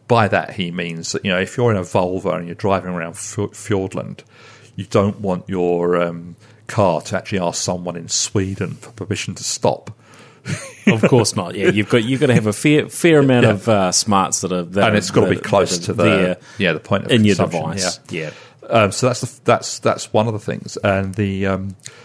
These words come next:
Speaker 1: um, oh, I forgot what the other thing is now.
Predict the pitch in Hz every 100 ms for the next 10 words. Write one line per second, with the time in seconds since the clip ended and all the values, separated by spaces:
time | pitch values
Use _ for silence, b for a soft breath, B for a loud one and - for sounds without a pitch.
0 | B B B B B 104 107 110 113 -
1 | B B B _ _ _ _ _ _ -
2 | - - 120 80 - - 131 65 65 -
3 | - 71 69 - 101